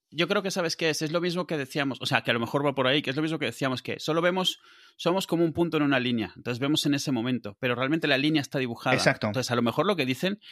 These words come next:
Speaker 1: a lo mejor si estiras filosóficamente lo que dicen, es que
Speaker 2: Ujú.
Speaker 1: todo está predestinado. Simplemente no lo podemos predecir porque estamos viendo una ranura en el tiempo cada momento dado.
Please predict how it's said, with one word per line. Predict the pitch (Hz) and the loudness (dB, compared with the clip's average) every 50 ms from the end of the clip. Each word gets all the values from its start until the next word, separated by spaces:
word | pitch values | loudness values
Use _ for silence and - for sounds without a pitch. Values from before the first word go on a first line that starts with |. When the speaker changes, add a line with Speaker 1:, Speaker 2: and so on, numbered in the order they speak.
| - - - - - - | -18 -18 -18 -4 2 4
Speaker 1:
a | 131 | 4
lo | 131 131 | 6 4
mejor | 127 - 147 180 202 | 4 2 2 2 2
si | - 202 | 2 0
estiras | 143 - - - 160 175 185 - - | 0 -2 -2 -2 0 0 0 0 0
filosóficamente | - 165 131 131 - 143 143 156 143 147 143 143 143 | 0 0 0 0 0 -2 -4 -2 0 0 0 0 0
lo | 139 131 | 0 0
que | 135 | 0
dicen, | 131 139 143 - 196 | 0 -2 -2 0 0
es | 151 151 147 | 2 2 2
que | 147 147 | 0 0
Speaker 2:
Ujú. | 156 | 0
Speaker 1:
todo | 143 151 180 | 0 0 0
está | 165 - - 156 - | 0 0 0 0 2
predestinado. | 151 139 123 117 - - 120 110 139 196 185 135 | 2 0 0 -2 -2 -2 -2 0 0 2 0 0
Simplemente | - 131 120 127 127 131 135 131 131 | 0 0 0 0 2 0 0 0 0
no | 135 139 | 0 0
lo | 135 123 | 0 0
podemos | 131 131 127 - | 0 0 -2 -2
predecir | - 139 131 123 - 151 156 | -2 -2 -2 0 0 -2 -2
porque | - 190 151 127 | -2 -4 -6 -6
estamos | - - 123 131 135 127 127 | -6 -4 -2 -2 -2 0 0
viendo | 143 139 143 143 156 - | 0 0 2 0 0 2
una | 143 147 151 156 156 | 2 2 2 2 2
ranura | 139 139 131 127 139 139 139 139 | 2 2 2 4 2 2 2 2
en | 139 | 0
el | 135 123 123 | -2 -2 -2
tiempo | - 131 131 151 147 | -2 -4 -2 -2 -2
cada | 147 143 143 131 | -2 0 0 0
momento | 123 123 117 110 110 107 | 0 -2 -2 -2 -2 0
dado. | 135 175 160 110 | 0 0 -2 -4